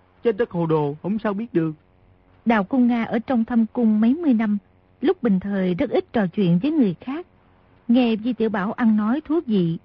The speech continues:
Speaker 2: cười nói, "Thằng nhỏ này, nhất định Diêm La Dương sẽ nói, lôi ra đánh đòn."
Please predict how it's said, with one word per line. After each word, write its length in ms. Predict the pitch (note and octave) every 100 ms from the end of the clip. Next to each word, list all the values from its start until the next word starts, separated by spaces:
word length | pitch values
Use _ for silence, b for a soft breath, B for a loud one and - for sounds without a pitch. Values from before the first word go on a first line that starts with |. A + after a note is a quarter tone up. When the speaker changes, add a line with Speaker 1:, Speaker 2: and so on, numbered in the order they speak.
| _ -
Speaker 2:
cười 220 | A3+ G3
nói, 340 | E3 F3 G#3 D#4+ _ _ _ _ _ _ _ -
"Thằng 240 | F#3+ D3+
nhỏ 240 | D#3 E3 C4+
này, 240 | B3+ D#3+ - _ _ _ -
nhất 240 | D4 -
định 280 | G3 E3+ F#3+
Diêm 160 | G3 A3+
La 120 | A3
Dương 320 | G3 F3 A3 G3
sẽ 80 | F#3+
nói, 340 | F#3+ G3 C#4 F4 _ _
lôi 220 | F#3+ A3
ra 100 | G#3
đánh 260 | G3+ G#3+ E4
đòn." 220 | A#3 F3